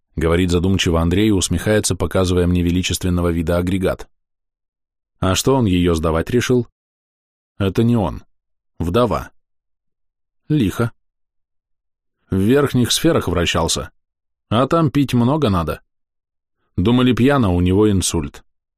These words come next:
Утром после банкета и не проснулся. А так хороший был человек. Я с ним разок на барскую охоту летал,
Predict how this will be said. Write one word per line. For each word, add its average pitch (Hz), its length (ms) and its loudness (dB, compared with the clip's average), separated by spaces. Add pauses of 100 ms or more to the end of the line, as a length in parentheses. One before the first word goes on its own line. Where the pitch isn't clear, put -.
(260)
Утром 131 320 2
после 117 280 2
банкета 110 420 2
и 98 80 2
не 95 100 2
проснулся. 85 680 -2 (720)
А 127 180 -2
так 220 200 -2
хороший 139 440 0
был 85 180 0
человек. 80 520 -6 (600)
Я 92 200 2
с - 60 -2
ним 104 140 2
разок 95 300 2
на 98 120 0
барскую 98 400 0
охоту 107 300 0
летал, 80 360 -4